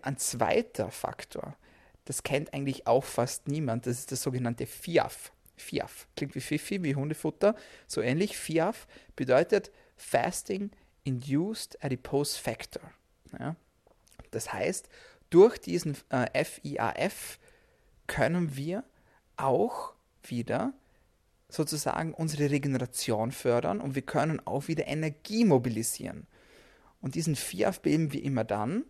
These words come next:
wenn wir fasten, aber nicht nur, wenn wir keine Nahrung fasten, sondern auch, wenn wir eine spezielle Ernährungsweise zum Beispiel folgen mit einer gewissen Anzahl von Proteinen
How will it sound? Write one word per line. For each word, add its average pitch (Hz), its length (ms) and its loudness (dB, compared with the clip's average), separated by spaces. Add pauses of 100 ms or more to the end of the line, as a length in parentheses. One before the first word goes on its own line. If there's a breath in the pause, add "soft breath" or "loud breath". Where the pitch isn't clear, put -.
(560)
wenn 123 160 2
wir 143 80 -2
fasten, - 640 -4
aber 131 180 2
nicht 147 180 -4
nur, 131 120 -2
wenn 123 100 0
wir 123 120 -2
keine 120 300 0
Nahrung 135 300 2
fasten, - 420 -2
sondern 131 280 0
auch, 120 140 2
wenn 123 160 2
wir 127 120 4 (380 loud breath)
eine 131 140 0
spezielle 131 880 8
Ernährungsweise 117 840 0
zum - 140 -8
Beispiel - 240 -8
folgen 117 300 0
mit - 160 -8
einer 107 140 -6
gewissen 123 440 -2
Anzahl 127 300 -4
von 123 120 -6
Proteinen 151 800 0